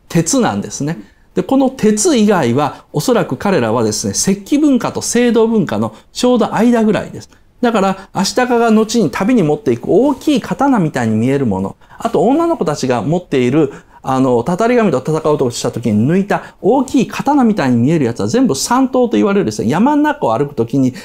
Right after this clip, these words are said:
邪魔なツタをこう払うための、まあ、杖のような刀のような間みたいなもんなんですね。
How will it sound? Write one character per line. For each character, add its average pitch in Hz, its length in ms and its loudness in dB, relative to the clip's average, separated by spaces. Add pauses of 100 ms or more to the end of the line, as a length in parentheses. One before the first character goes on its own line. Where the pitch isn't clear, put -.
(140)
邪 175 240 0
魔 277 120 4
な 311 140 0
ツ - 160 -6
タ 247 140 0
を 120 60 -2
こ - 100 -6
う - 20 -2
払 247 340 -2
う 247 60 0
た 233 140 0
め 226 160 2
の、 110 240 -4 (160)
ま 208 140 -2
あ、 - 60 -20 (100)
杖 349 340 2
の 196 140 4
よ 143 120 2
う - 40 0
な 107 100 -2
刀 208 400 0
の 196 100 4
よ 180 100 2
う - 40 0
な 185 120 -4
間 214 280 2
み 220 100 4
た 220 100 -4
い - 40 -10
な 101 80 -10
も 101 140 -6
ん - 40 -6
な - 80 -14
ん - 40 -14
で - 80 -16
す - 120 -8
ね。 202 120 -6